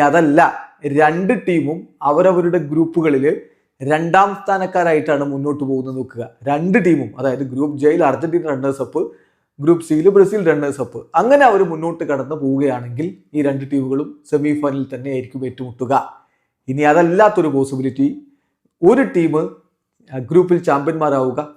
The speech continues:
മറ്റേ ടീം രണ്ടാം സ്ഥാനക്കാരാവുക. For example, ഗ്രൂപ്പ് ജെയിൽ അർജന്റീന ചാമ്പ്യന്മാർ, ഗ്രൂപ്പ് സിയിൽ ബ്രസീൽ, ആ, റണ്ണേഴ്സ് അപ്പ്. ഇനി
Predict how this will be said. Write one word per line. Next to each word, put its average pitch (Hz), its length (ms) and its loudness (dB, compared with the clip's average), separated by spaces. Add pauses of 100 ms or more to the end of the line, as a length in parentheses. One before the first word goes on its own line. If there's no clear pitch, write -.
മറ്റേ 151 320 -2
ടീം 143 160 -2 (240)
രണ്ടാം 139 300 0
സ്ഥാനക്കാരാവുക. 120 600 -6
For 143 140 0
example, 151 380 -4
ഗ്രൂപ്പ് 156 200 -2
ജെയിൽ 156 240 2
അർജന്റീന 156 400 -4
ചാമ്പ്യന്മാർ, 131 440 -6 (600)
ഗ്രൂപ്പ് 160 240 0
സിയിൽ 151 140 0 (100)
ബ്രസീൽ, 147 400 0 (680)
ആ, - 20 -4 (540)
റണ്ണേഴ്സ് 156 380 -2
അപ്പ്. - 140 -18 (220)
ഇനി 160 100 0